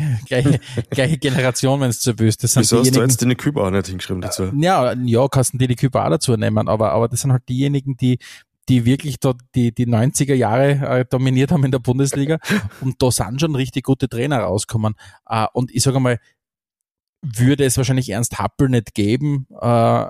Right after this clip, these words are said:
Speaker 1: wäre wahrscheinlich mittlerweile Oliver Glasner der größte Trainer, den Österreich je hervorgebracht hat. Was auf der anderen Seite irgendwie weird klingt, weil
Speaker 2: Hot, Hot Take irgendwie, ja?
Speaker 1: Na, weiß ich nicht. Aber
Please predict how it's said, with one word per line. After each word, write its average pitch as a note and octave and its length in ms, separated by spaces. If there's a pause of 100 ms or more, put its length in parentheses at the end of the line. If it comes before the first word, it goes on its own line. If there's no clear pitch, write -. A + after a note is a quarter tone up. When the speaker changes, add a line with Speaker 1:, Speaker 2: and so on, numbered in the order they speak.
(200)
Speaker 1:
wäre A#2 460
wahrscheinlich A#2 540
mittlerweile C3 520
Oliver B2 300
Glasner G#2 420
der A#2 140
größte G#2 360
Trainer, A#2+ 240
den A#2+ 140
Österreich A2+ 380
je A2+ 180
hervorgebracht A2+ 540
hat. F#2 100 (460)
Was A#2 160
auf A#2+ 100
der - 120
anderen A#2+ 160
Seite A#2+ 220
irgendwie A2 280
weird A2+ 500
klingt, E3+ 360
weil A2+ 220
Speaker 2:
Hot, C3+ 320
Hot C3+ 220
Take A2 320
irgendwie, G2+ 340
ja? C3+ 260
Speaker 1:
Na, G3 360
weiß F3 180
ich C#4+ 80
nicht. D3+ 220
Aber C3 280